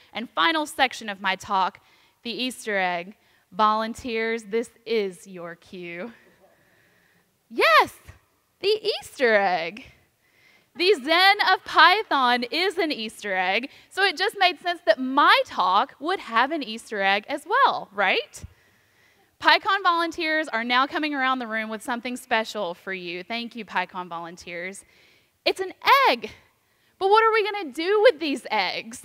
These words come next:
Well, we know that the Zen of Python is itself an Easter egg, and we also know that the final line is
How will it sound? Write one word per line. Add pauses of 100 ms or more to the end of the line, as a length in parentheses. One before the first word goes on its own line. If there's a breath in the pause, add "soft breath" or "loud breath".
Well, (520 loud breath)
we
know
that
the
Zen
of
Python
is
itself
an
Easter
egg,
and
we
also
know
that
the
final
line (380 soft breath)
is